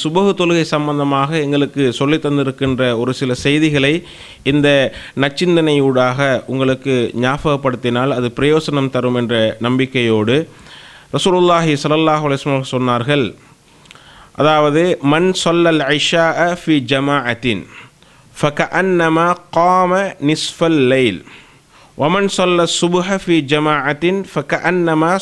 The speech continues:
ஸல்லல் லைல குல்லஹு." ரவாஹு முஸ்லிம். அதாவது, யாராவது ஒருவர் இஷா தொழுகையை ஜமாஅத்தோடு தொழுதால், فَكَأَنَّمَا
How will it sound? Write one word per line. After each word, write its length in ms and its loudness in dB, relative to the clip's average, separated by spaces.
ஸல்லல் 480 2
லைல 400 2
குல்லஹு." 560 2
ரவாஹு 480 0
முஸ்லிம். 460 -4
அதாவது, 720 2
யாராவது 520 2
ஒருவர் 520 2
இஷா 360 0
தொழுகையை 800 0
ஜமாஅத்தோடு 800 0
தொழுதால், 640 0
فَكَأَنَّمَا 720 0